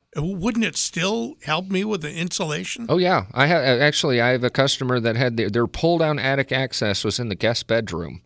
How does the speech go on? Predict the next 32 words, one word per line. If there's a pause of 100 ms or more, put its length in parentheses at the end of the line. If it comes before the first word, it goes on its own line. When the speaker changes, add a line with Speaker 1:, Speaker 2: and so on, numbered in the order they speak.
(160)
Speaker 1:
Yeah.
Speaker 2:
upstairs.
Speaker 1:
Yeah. (220)
Speaker 2:
I
said,
"This
bedroom's
always
hot." (320)
And
we
put
in
a
door
cover
and (160)
fix
the
problem.
It's
a
big
uninsulated
hole
in
the
ceiling
is
what
it
is.